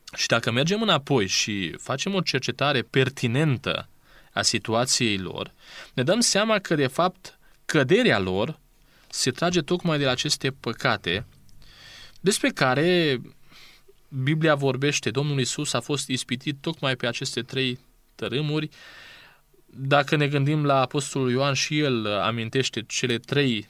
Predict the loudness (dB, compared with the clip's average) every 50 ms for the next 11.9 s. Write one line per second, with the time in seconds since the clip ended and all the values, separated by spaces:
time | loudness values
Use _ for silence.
0 | _ -10 -6 -4 -2 0 0 0 0 0 0 -2 -4 -4 -4 -2 -2 0 0 0
1 | -2 -2 0 -2 -2 -2 -2 -4 -6 -6 -6 -6 -6 -8 -8 -8 -10 -10 -8 -6
2 | -4 -2 -2 -2 -2 -2 -2 -2 -2 -2 -2 -2 -4 -8 _ _ _ -8 -6 -4
3 | -2 -2 -2 -2 -2 -4 -4 -4 -4 -4 -2 -2 -4 -4 -4 -6 -8 -8 -8 -8
4 | -8 -8 -8 -10 -10 -10 -8 -10 -10 -12 _ _ _ _ _ -20 -20 -20 -20 -20
5 | -20 -20 -20 -20 -20 -20 -20 -20 _ _ _ _ _ _ 0 2 4 4 4 4
6 | 4 4 4 2 2 0 0 0 -2 -4 -6 -14 -20 -20 -20 -20 -20 -6 -2 0
7 | 0 0 -2 -4 -2 0 2 2 2 0 -2 -6 -6 -2 0 2 2 2 0 0
8 | -2 -2 -2 0 0 2 2 4 4 2 2 2 0 0 2 2 2 2 2 2
9 | 0 0 -2 -4 -4 -4 -2 -2 -2 -2 -2 0 0 2 2 2 2 0 0 -4
10 | -8 _ _ _ _ _ _ _ _ _ _ _ _ _ _ _ -20 -18 -8 0
11 | 2 4 4 6 4 4 4 4 2 2 2 2 0 0 -2 -6 -8 -8